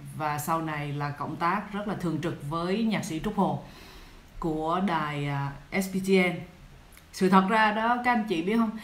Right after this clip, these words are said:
anh chị thấy cũng có những cái nguồn, ờ, những cái chiều dư luận, ờ, công kích nhạc sĩ Trúc Hồ lẫn, ờ,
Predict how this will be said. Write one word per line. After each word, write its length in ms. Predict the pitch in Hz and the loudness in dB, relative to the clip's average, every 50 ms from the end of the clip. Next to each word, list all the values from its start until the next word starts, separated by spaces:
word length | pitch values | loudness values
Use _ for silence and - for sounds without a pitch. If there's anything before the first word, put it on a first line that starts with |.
| - - - - - - - | -12 -14 -14 -16 -16 -6 -2
anh 160 | - 196 190 | 0 0 2
chị 140 | 196 214 214 | 2 2 4
thấy 540 | 190 208 233 247 277 302 320 330 330 - - - - - - - - - - - - - - - - | 4 4 4 6 6 6 4 4 2 0 -8 -18 -20 -20 -20 -20 -20 -20 -20 -20 -20 -20 -20 -8 -2
cũng 320 | - 180 190 220 247 226 | 0 2 4 4 4 4
có 300 | 240 247 247 262 285 302 | 6 8 8 8 8 8
những 380 | 311 269 220 190 180 202 220 - | 8 6 6 6 4 2 0 0
cái 160 | 269 269 269 | 0 2 4
nguồn, 720 | 247 233 214 202 196 185 180 175 170 165 160 160 156 147 143 - - - - - - - - - | 6 6 6 8 8 6 6 6 4 4 2 0 0 -2 -4 -6 -8 -18 -20 -20 -20 -20 -16 -10
ờ, 760 | - 160 160 160 160 156 156 156 156 156 156 156 156 156 156 156 | -6 -4 -2 -2 0 0 0 -2 -2 -2 -2 -2 -2 -2 -2 -2
những 160 | 160 165 180 196 | -2 0 0 2
cái 140 | 247 233 - | 0 0 2
chiều 420 | - 202 196 190 185 180 170 170 170 170 | 4 8 10 10 10 10 8 6 4 4
dư 120 | 190 208 214 | 4 6 8
luận, 380 | 202 190 185 175 156 156 156 151 - - - - - - - - - - - - - - | 8 8 8 6 4 0 -4 -8 -10 -12 -16 -18 -20 -20 -20 -20 -20 -20 -18 -18 -12 -10
ờ, 180 | 143 151 151 147 - | -8 -6 -6 -2 2
công 280 | - 226 233 233 233 - | 6 8 8 8 6 4
kích 180 | 330 349 330 | 2 2 4
nhạc 220 | 233 220 202 180 - | 4 4 4 4 4
sĩ 200 | 185 185 196 190 | 4 4 4 4
Trúc 180 | 226 254 247 - | 2 0 0 2
Hồ 440 | 226 196 175 160 160 156 151 147 151 | 4 4 4 4 2 0 -2 -2 -2
lẫn, 560 | 156 156 160 156 156 160 175 202 226 254 254 233 | 0 0 0 0 0 0 0 2 2 2 4 4
ờ, 400 | 202 175 165 160 160 156 156 | 2 2 2 0 0 -2 -4